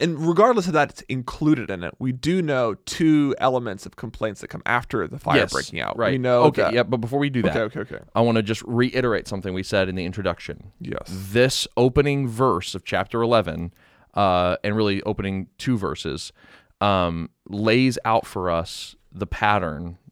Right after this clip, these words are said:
Speaker 2: that will get repeated throughout the whole rest of the book.
Speaker 1: Oh,
Speaker 2: And
Speaker 1: yes.
Speaker 2: it's this cycle that comes up over and over and again,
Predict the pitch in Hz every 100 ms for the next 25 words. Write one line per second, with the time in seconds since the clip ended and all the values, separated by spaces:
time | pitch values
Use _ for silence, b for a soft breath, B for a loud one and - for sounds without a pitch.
0 | 92 95 78 98 98 - 95 - 101 87
1 | 85 - 101 90 - 85 - 92 92 90
2 | 85 - - 65 - - _ b b b
3 | b _ - 92 85 117 90 98 - 98
4 | - - 139 123 95 80 - - 90 90
5 | - 107 104 104 87 - 104 107 110 107
6 | 104 110 113 98 82 85